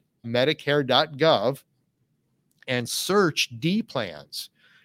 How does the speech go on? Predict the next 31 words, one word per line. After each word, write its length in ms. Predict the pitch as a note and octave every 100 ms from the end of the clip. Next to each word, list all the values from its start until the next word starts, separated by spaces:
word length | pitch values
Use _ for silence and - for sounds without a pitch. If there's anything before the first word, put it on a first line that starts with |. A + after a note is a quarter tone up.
| -
Now, 80 | B2+
the 100 | C#3+
way 160 | G#3
these 240 | B3 G#3 C3
D 200 | F3+ A3+
plans 360 | - C#3+ A#2+
work 380 | G#2 G2 G2+ - _ _ -
is 120 | B2+
that 200 | C3+ B2+
each 260 | E3+ G3 -
plan 240 | E3 D#3
may 160 | D3+ D3
have 200 | C#3 C3+
a 100 | C3
preferred 540 | - A#2+ - D3 C#3 - -
pharmacy 760 | E3 G#3 G3 - - F#2 F2 - _ _ _ _ _ _ _
where 100 | B2
you're 160 | B2+ D#3+
gonna 220 | F#3+ F#3+
get 200 | D3 C3
a 80 | B2+
different 460 | A2+ C#3+ F3+ C#3
drug 300 | - D3 G3+ -
cost 440 | - F#2 A2 - -
based 340 | C#3 C#3+ D3 C#3
on 140 | B2+
the 60 | A#2+
plan 360 | - C3+ C3+
that 80 | C#3
you're 240 | B2 A#2+
on. 280 | C3+ E3+ E2+